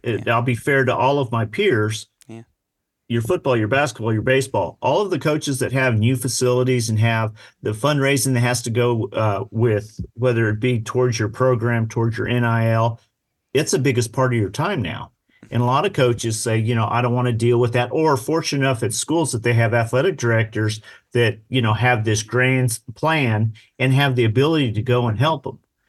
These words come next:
Speaker 1: So I think it's, I think it's very important that, uh, uh, you have to understand as a Division One coach now, you have to be a, you have to be a fundraiser. That's probably forty-five percent of the, uh,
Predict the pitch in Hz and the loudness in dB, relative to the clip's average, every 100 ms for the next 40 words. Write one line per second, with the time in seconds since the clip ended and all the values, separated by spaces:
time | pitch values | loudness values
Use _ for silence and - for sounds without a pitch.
0 | _ _ _ - 135 123 110 104 - 131 | _ _ _ -4 0 2 2 0 -2 -4
1 | 120 151 135 110 107 - - 123 120 143 | -2 -2 0 -2 -4 -8 -6 -4 -2 -2
2 | 135 113 - 120 139 139 113 110 131 151 | -2 -4 -2 0 2 2 0 -2 -2 -2
3 | 135 113 107 104 98 113 104 101 - - | -2 -2 0 -2 -2 -2 -2 -2 -4 -2
4 | 107 101 104 - _ _ _ _ 127 135 | -2 -2 -6 -14 _ _ _ _ 0 2
5 | 139 120 120 135 123 110 - 151 135 113 | 2 2 0 2 0 -2 -2 0 0 0
6 | 113 123 123 135 131 135 123 127 123 113 | 0 0 0 0 2 2 2 0 0 0
7 | 135 139 - 113 107 104 104 104 - 113 | 0 0 -2 -4 -2 -2 -4 -8 -2 0
8 | 127 113 127 120 113 117 107 101 113 117 | 2 2 0 0 -2 2 0 0 0 0
9 | 107 127 113 123 120 110 120 117 113 104 | 2 2 0 0 2 0 0 0 2 0
10 | 92 95 95 123 107 - _ _ _ 139 | -4 -6 -2 -2 -2 -10 _ _ _ 0
11 | 135 120 107 107 123 131 123 117 117 117 | 2 2 0 0 0 0 0 -2 -2 -4
12 | - 120 117 104 98 110 104 101 98 | 0 2 2 0 0 -2 0 0 -2